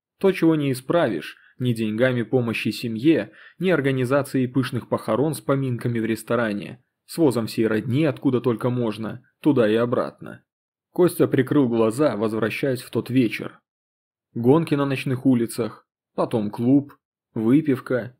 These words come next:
веселая компания. Потом они с Гошей забились у барной стойки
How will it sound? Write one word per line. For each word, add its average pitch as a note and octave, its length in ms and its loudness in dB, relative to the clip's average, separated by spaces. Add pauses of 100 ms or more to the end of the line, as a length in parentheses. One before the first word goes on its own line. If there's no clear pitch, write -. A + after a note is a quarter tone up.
веселая C3 500 2
компания. A2+ 840 -4 (720)
Потом B2+ 240 2
они D3 240 0
с A2+ 100 -4
Гошей A#2 380 0
забились C#3+ 560 0
у C3+ 60 0
барной A#2 340 -2
стойки A2+ 640 0